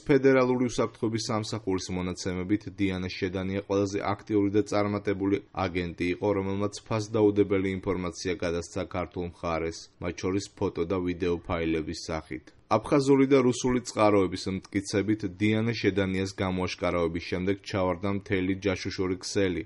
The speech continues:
რომელშიც შედიოდნენ მერი რევაზიშვილი, მანანა ვულპა, დათო თორდია, ოლგა დავიგორა და გიორგი ნარმანია. ორ ათას ცხრა წელს დიანა შედანიას ცხრამეტი წლით თავისუფლების აღკვეთა მიუსაჯეს.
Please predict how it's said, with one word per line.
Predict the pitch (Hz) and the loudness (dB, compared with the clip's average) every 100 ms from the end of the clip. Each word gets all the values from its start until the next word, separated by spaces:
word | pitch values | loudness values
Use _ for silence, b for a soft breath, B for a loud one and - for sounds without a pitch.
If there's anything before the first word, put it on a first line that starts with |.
| - | -6
რომელშიც | - 98 98 98 107 - | -2 0 0 -2 -6 -4
შედიოდნენ | - 98 95 90 85 85 82 | 0 0 2 0 0 -4 -4
მერი | 87 92 87 85 | -2 -2 -2 -2
რევაზიშვილი, | 82 95 92 90 92 - 95 90 101 | -2 0 0 -2 -6 -2 -2 0 -2
მანანა | - 95 95 92 90 | -4 -2 -2 -2 -2
ვულპა, | 87 90 90 - 92 95 101 | 0 0 -2 0 0 0 -4
დათო | - 92 90 90 | -2 0 0 -4
თორდია, | 80 95 85 - 90 95 101 - | -2 -2 -2 -2 0 0 -2 -8
ოლგა | - 92 87 90 | -4 -2 -2 -4
დავიგორა | 85 90 90 90 101 92 90 | -2 -2 -2 -2 0 0 0
და | 87 98 | 0 -4
გიორგი | 90 90 87 85 90 | -2 -2 -2 -2 -4
ნარმანია. | 90 87 85 85 78 78 78 80 - | -2 -4 -4 -6 -6 -8 -8 -12 -16
ორ | - 110 123 | -4 2 2
ათას | 123 139 | 2 -2
ცხრა | - - 104 | -2 0 2
წელს | 95 87 85 | 2 -2 -2
დიანა | - 92 87 85 | -2 -2 -2 -4
შედანიას | - 90 92 92 95 104 - - | -4 -4 -4 -2 -2 -4 -8 -16
ცხრამეტი | - - - 110 110 107 101 | -12 -8 0 0 0 -2 -4
წლით | - 98 98 | -2 -2 0
თავისუფლების | 98 85 82 - 82 87 87 - | 0 0 0 -6 -4 -4 -4 -4
აღკვეთა | 87 87 - 87 82 87 | -4 -4 -4 -4 -4 -4
მიუსაჯეს. | 82 80 76 78 76 73 76 | -4 -4 -4 -6 -6 -6 -6